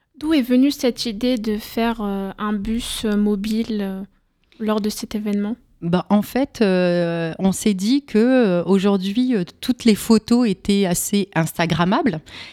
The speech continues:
Speaker 2: et qu'il fallait aussi un décor très instagrammable pour pouvoir attirer aussi l'œil et, euh, s'adapter encore une fois à, à notre public. Donc du coup, le bus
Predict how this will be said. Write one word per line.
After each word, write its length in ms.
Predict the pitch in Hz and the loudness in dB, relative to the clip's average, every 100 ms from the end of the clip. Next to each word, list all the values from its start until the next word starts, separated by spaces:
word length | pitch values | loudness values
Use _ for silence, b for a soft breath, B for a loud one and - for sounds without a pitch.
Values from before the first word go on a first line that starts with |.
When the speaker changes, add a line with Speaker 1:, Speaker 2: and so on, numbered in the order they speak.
| B | B
Speaker 2:
et 80 | 190 | -2
qu'il 160 | - | -2
fallait 340 | 190 214 208 226 | 0 2 2 2
aussi 300 | 214 - 240 | 0 0 2
un 140 | 190 | 4
décor 500 | 180 214 - 240 226 | 4 4 4 0 0
très 260 | - 220 190 | 0 0 0
instagrammable 800 | 185 - 175 180 185 196 196 180 | -2 -2 0 0 0 0 0 -2
pour 200 | - - | -4 -4
pouvoir 340 | 202 185 196 | -2 0 2
attirer 440 | 196 - 233 208 214 | 2 2 0 2 2
aussi 320 | 202 - 202 | -2 -4 -2
l'œil 320 | 185 233 226 - B B B - | 0 0 -2 -4 B B B -2
et, 240 | 190 208 | 2 2
euh, 140 | 175 170 | 2 0
s'adapter 680 | - 185 190 - - 208 | 2 2 2 0 0 2
encore 260 | 190 175 180 | 2 0 2
une 100 | 180 | 2
fois 240 | - 202 | 0 -4
à, 280 | 190 175 156 | -2 -2 -4
à 100 | 151 | -2
notre 300 | 170 180 - | -2 -2 -4
public. 480 | 180 185 180 320 - | -6 -4 -2 -2 -2
Donc 200 | 180 185 | 0 0
du 140 | 170 196 | 0 -6
coup, 280 | - 262 | 0 0
le 200 | 247 202 | 2 2
bus 400 | 202 226 262 - | 2 2 0 -2